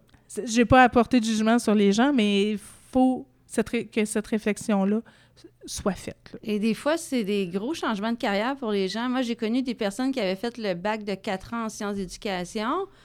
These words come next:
Speaker 2: qui ont enseigné
Speaker 1: Mhm.
Speaker 2: quelques années, qui ont vu que c'était pas pour eux,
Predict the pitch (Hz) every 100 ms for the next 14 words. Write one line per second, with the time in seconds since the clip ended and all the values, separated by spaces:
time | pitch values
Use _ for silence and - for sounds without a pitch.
0 | - _ _ - 208 208 208 220 202 226
1 | 247 233 214 226 208 214 190 196 262 381
2 | _ _ _ _ 214 196 196 240 240 214
3 | 208 233 226 240 202 202 285